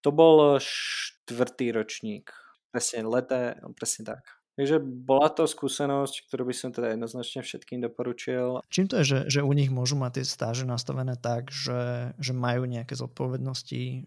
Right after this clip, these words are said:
Speaker 2: že, že rozvíjajú tak nejaké to klinické myslenie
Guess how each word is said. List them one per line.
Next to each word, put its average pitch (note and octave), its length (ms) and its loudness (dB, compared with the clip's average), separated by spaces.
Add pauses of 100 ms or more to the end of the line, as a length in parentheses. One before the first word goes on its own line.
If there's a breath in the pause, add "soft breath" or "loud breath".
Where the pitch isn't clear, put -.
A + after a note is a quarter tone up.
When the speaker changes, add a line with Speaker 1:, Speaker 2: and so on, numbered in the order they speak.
Speaker 2:
že, B2 560 -4
že B2 240 -4 (400)
rozvíjajú B2+ 720 -2
tak A#2+ 160 -8
nejaké B2+ 240 -6
to B2+ 80 -8
klinické C3 480 -4
myslenie C3 640 -2